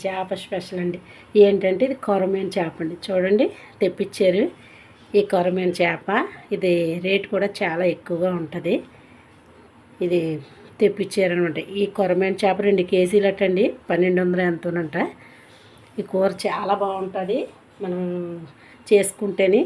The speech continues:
కానీ చే-, పులస అనగా ఇలా ఈ కొరమేను కానీ కాస్ట్లీగా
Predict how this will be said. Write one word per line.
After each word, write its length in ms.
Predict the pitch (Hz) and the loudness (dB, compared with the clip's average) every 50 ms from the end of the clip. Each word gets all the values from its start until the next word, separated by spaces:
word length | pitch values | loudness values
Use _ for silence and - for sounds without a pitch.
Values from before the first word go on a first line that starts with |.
| 403 - - - - | 0 -4 -8 -4 -2
కానీ 240 | 196 190 185 214 220 220 - | 0 2 4 4 2 2 2
చే-, 220 | 226 196 180 180 - | 2 2 2 2 0
పులస 280 | 190 180 175 180 180 - | 2 2 2 0 0 0
అనగా 360 | 202 185 180 180 175 185 190 190 - - - - 196 | 0 0 2 0 0 0 -2 -2 -6 -10 -8 -4 -2
ఇలా 160 | 180 175 185 180 - - - - - - - - 220 | -2 -2 -4 -6 -10 -12 -14 -14 -14 -14 -6 -4 -2
ఈ 40 | 208 208 - | -2 0 0
కొరమేను 520 | - 196 185 190 185 196 196 196 196 196 202 202 185 - - - - - - - - - | 2 2 2 2 4 4 4 4 4 4 2 0 -4 -10 -18 -20 -20 -20 -20 -14 -8 -6
కానీ 280 | 202 190 190 208 254 349 - - | -4 -2 0 0 0 0 0 -2
కాస్ట్లీగా 520 | 196 190 190 185 - - 214 202 190 | -2 -2 -2 -4 -4 -2 0 0 0